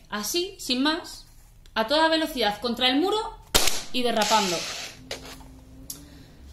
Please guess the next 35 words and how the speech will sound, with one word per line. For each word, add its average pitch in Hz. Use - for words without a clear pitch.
Sin 254
concederme 269
el 302
beneficio 277
de 233
la 214
duda, 240
pequeña 226
espina 233
que 202
viene 208
a 220
recordarme 226
que 202
estoy 196
despierta 208
y 170
que 190
sigo 220
aprendiendo. 208
Dicen 247
conocerme, 196
incluso 233
aquellos 226
días -
que 220
solo 269
vienen 233
a 214
regalarme 254
un 262
pasotismo 302
perfilado 262
de 269
libro. 202